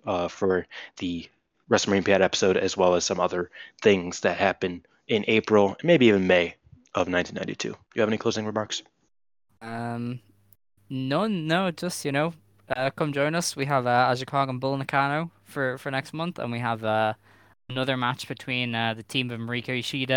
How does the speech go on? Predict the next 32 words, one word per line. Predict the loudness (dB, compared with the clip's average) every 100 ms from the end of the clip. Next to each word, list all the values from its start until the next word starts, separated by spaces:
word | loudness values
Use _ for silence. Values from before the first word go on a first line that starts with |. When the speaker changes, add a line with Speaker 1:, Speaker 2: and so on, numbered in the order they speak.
| 0
Speaker 2:
and | -2
Takako | -6 -2 -2 0 -2
Inoue | -2 -2 -4
versus | -6 -10 -8
Debbie | -6 -4
Malenko | -4 -6 -6 -4 -4
and | -4
Saki | -4 -6 -4
Hasegawa. | -6 -6 -2 0 2 0 -4
So | -4
you'll | -4 -2
get | -4 -4
to |
hear | -4 -4
us | -6
rave | -2 0 0
about | 0 -2 -2
those | -4 -6
two | -8 -14
teams | -12 -12 -10 -8
again, | -4 -4 -4
I'm | -8 -10
sure, | -10 -6 -2 -2 -2 -8 -20 _
uh, | -4 -2 -2
'cause | -6 -6
they | -6 -2
always | -2 -2 -6
do | -10 -10
amazing | -6 -6 -6 -6
work | -6 -8 -8
here. | -8 -6 -8 -12 _ _ -14
So. | -8 -6 -8